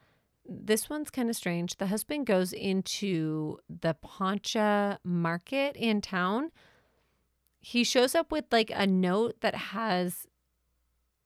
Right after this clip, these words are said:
something written on it, and it basically says, "Baby blue bike helmet," and something like that. I think it has something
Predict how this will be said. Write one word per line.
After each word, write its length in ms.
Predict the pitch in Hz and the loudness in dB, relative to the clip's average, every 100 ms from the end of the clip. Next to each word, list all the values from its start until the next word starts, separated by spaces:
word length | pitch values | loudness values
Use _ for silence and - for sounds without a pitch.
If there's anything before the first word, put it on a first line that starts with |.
| _ | _
something 500 | - 226 214 226 196 | -6 -2 0 0 2
written 220 | 190 208 | 0 2
on 140 | 220 240 | 2 2
it, 140 | 262 | 2
and 100 | 220 | 0
it 100 | 202 | 2
basically 480 | 226 240 294 - 285 | 2 0 -4 -4 -4
says, 420 | - 202 190 185 _ _ - 180 | 2 4 2 0 _ _ -14 2
"Baby 360 | 208 233 269 | 4 6 4
blue 460 | 233 208 202 196 202 - | 0 2 2 4 0 -2
bike 300 | 175 185 180 | -2 0 -2
helmet," 420 | - 156 151 147 _ _ _ _ _ - | -6 -6 -8 -14 _ _ _ _ _ 0
and 180 | 208 202 | 2 4
something 360 | 240 220 226 | 2 2 2
like 180 | 220 190 | 2 2
that. 160 | 180 180 | 4 4
I 80 | 185 | 4
think 160 | 220 | 0
it 40 | 254 | -2
has 100 | 240 | 0
something 520 | 226 214 202 190 | -2 0 0 -2